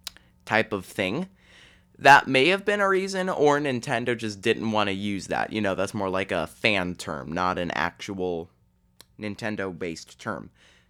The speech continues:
Um, Geometry Dash is going to celebrate its eighth anniversary in, on the thirteenth of this month. It may have already been the thirteenth by the time this came out. And Rayman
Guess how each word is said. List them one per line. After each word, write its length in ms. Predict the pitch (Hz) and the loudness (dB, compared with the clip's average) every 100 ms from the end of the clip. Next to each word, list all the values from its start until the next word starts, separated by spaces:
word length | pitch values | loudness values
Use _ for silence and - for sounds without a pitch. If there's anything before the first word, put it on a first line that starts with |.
| _ - | _ -4
Um, 160 | 120 123 | -2 0
Geometry 560 | 117 123 240 262 123 | 2 4 4 0 -4
Dash 380 | 101 98 98 120 | 0 2 2 0
is 180 | - 113 | -10 -6
going 280 | 113 117 120 | -2 -2 -2
to 40 | |
celebrate 760 | 117 - 120 120 107 120 117 113 | -6 -2 -2 -2 -2 -2 -2 -4
its 460 | - 107 - - - _ _ _ | -4 -4 -4 -12 -12 _ _ _
eighth 300 | 127 185 269 | -2 -2 -2
anniversary 1040 | 131 101 101 107 107 - 107 101 110 110 107 - | -2 -2 -2 -4 -4 -6 -6 -4 -4 -4 -8 -10
in, 640 | 127 120 113 110 107 104 107 _ - - _ - | -6 -4 -4 -6 -8 -10 -16 _ -20 -20 _ -4
on 160 | 131 | -2
the 80 | 120 | -2
thirteenth 1120 | 101 - 127 - _ _ - 143 147 170 - - | -4 -2 -2 -4 _ _ -10 -6 -6 -8 -12 -10
of 160 | 104 | -8
this 220 | 107 107 | -6 -6
month. 240 | 113 104 127 | -6 -6 -4
It 80 | 113 | -4
may 200 | 110 113 | -2 0
have 200 | 107 - | -2 -2
already 380 | 107 104 107 107 | -6 -4 -4 -4
been 180 | 107 107 | -6 -8
the 80 | 98 | -8
thirteenth 480 | - 113 - 113 107 | -10 -10 -10 -12 -4
by 140 | 104 | -4
the 120 | 95 | -4
time 360 | 92 107 101 101 | -8 -6 -6 -8
this 180 | 87 - | -10 -10
came 240 | 107 85 | -10 -2
out. 440 | 101 147 - - - _ _ - - _ _ _ _ _ _ _ _ _ _ _ _ _ - | 2 0 -2 -20 -20 _ _ -20 -20 _ _ _ _ _ _ _ _ _ _ _ _ _ -2
And 420 | 139 135 127 123 | 2 4 4 0
Rayman 920 | - 107 139 202 170 143 135 127 123 | -4 -2 0 0 0 2 2 0 -2